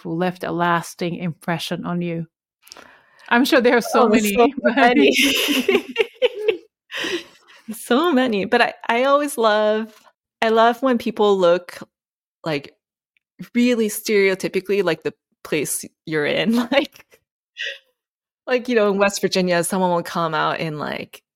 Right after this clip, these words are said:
Speaker 2: a big hat and, like, cowboy boots or something like that, like, in flannel. And they just look like,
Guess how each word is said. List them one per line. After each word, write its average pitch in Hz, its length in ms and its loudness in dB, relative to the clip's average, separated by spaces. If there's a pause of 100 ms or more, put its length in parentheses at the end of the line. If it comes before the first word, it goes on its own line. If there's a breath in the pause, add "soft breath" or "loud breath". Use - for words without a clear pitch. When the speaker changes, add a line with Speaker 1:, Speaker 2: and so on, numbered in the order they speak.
(140)
Speaker 2:
a 147 60 -14
big 190 240 0
hat 156 640 2
and, 143 560 -10
like, - 120 -20 (200)
cowboy 180 360 -2
boots 143 440 -8
or 139 80 -10
something 175 320 -8
like 147 200 -8
that, 135 240 -4
like, 135 180 -6
in 160 180 -8
flannel. 190 880 -4 (640)
And 165 520 -2 (440)
they 190 160 4
just 180 380 -6 (340)
look 170 500 0
like, 151 400 -4